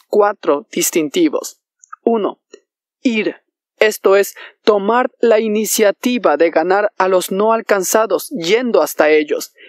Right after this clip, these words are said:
y no esperar que ellos vengan a nosotros. Dos, presentando el evangelio, el mensaje de la cruz,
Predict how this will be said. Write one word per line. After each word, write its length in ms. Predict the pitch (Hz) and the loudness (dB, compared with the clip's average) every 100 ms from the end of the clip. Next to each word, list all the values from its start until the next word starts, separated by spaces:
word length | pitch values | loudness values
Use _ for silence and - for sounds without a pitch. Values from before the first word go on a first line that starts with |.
| - | -8
y 140 | - 226 | -2 -2
no 160 | 220 | 0
esperar 480 | 285 - 226 220 - | -2 0 0 0 0
que 160 | - 190 | 0 0
ellos 320 | 190 208 165 | 2 -2 0
vengan 380 | 196 240 202 156 | 0 2 0 0
a 80 | 151 | 0
nosotros. 720 | 156 - 151 - 131 - _ _ _ _ _ _ | 0 2 0 0 -4 -4 _ _ _ _ _ _
Dos, 400 | 208 208 - - _ _ - _ | 2 2 -2 -14 _ _ -20 _
presentando 1000 | 196 190 - 180 170 190 190 185 185 180 - | 0 2 0 -2 0 0 0 0 0 2 0
el 180 | 185 | 2
evangelio, 720 | 180 170 165 214 196 151 - _ _ - - - | 2 0 -2 -2 -2 -4 -10 _ _ -20 -4 0
el 160 | 220 | 2
mensaje 640 | 214 196 185 - 202 - 196 | 2 0 0 0 0 0 0
de 120 | 190 | 2
la 120 | 180 | 0
cruz, 460 | - 233 220 - | -2 -4 -4 -6